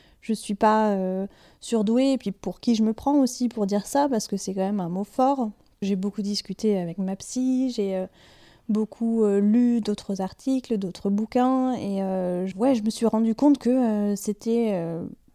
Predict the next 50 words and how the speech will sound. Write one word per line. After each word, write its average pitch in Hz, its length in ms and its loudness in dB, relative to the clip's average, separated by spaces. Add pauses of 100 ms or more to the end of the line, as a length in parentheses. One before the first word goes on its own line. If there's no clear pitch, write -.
(120)
une 220 180 2
évidence. 202 640 -2 (800)
Ce, - 300 -10
ce 240 160 -4
jour-là, 247 360 2
ça 233 180 -6
a 208 40 -2
vraiment 226 360 0
changé 233 280 -2
ma 214 160 -2
vie 262 140 -6
parce 233 200 -4
que - 80 -20
ça - 140 -8
a - 20 -4
expliqué 240 460 -6
beaucoup 247 240 -4
de 214 60 -10
choses. 202 260 -12 (600)
Alors, 196 240 -6 (140)
par 226 120 0
ailleurs, 240 200 2
je 247 60 -8
suis - 80 -16
pas 220 120 -6
quelqu'un 233 360 -6
qui 226 120 -10
va 214 140 -6
très - 320 -6
bien, 220 300 -4 (840)
donc, 226 400 -2
euh, 208 400 -2
d'un 226 220 0
côté, 247 240 -4
ça 277 120 -6
m'a 214 140 0
beaucoup 214 300 0
rassurée 214 480 -2
de 269 80 -2
me 226 80 0
sentir 208 360 -6
moins 220 280 0
seule, 240 400 0 (560)
de 220 80 0
mettre 202 240 -4
des 208 160 0
mots 254 320 2
aussi 254 280 -4
sur, 247 300 -12
euh, 220 520 -2